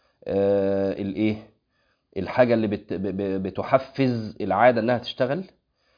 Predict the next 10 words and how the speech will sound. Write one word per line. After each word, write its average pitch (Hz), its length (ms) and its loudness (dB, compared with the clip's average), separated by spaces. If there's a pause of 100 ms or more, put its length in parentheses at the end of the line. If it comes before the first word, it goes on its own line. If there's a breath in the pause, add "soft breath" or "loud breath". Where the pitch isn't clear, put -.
(180)
أو 101 240 4
الإشارة 113 560 2
البدء 104 360 2
يعني 85 320 -4
للعادة، 104 500 0 (360)
ماشي؟ 101 320 -4
بيسموها 98 400 0
trigger 135 360 2
أو 104 140 0
كيو، 101 320 -4